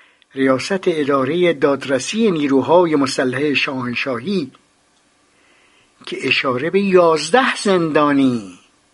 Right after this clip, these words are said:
و نه نه زندانی سیاسی شده که با اتوبوس و نه با ون که در گزارش ثابتی آمده،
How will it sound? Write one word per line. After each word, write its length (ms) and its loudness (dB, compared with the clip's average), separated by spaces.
و 220 -6
نه 240 -2
نه 280 2
زندانی 640 -2
سیاسی 480 -8
شده 500 -8
که 120 0
با 360 4
اتوبوس 1000 2
و 140 -2
نه 220 0
با 280 6
ون 720 2
که 100 -2
در 160 0
گزارش 640 0
ثابتی 600 -6
آمده، 580 -10